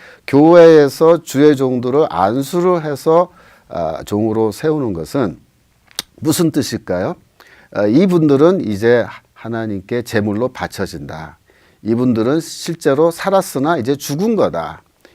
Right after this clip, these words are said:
이들의 생명은 이미 죽게 드려졌다. 그러므로 남은 인생은, 에, 이제 주를 위해서 또 교회와 복음을 위해서 살아가기로 완전히 이제 결심하고 하나님께 자기 자신을 드리는 거다. 그런 뜻입니다.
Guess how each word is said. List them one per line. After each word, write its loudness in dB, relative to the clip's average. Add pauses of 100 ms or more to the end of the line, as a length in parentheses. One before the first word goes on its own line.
이들의 0
생명은 -2
이미 -2
죽게 -2 (280)
드려졌다. 0 (420)
그러므로 4
남은 6
인생은, -2 (580)
에, -8
이제 0
주를 -2
위해서 -6 (120)
또 -10
교회와 0
복음을 -2
위해서 -2 (320)
살아가기로 0
완전히 -4
이제 -10 (320)
결심하고 -4 (120)
하나님께 -10
자기 -12
자신을 -12
드리는 0
거다. -12
그런 -8
뜻입니다. -14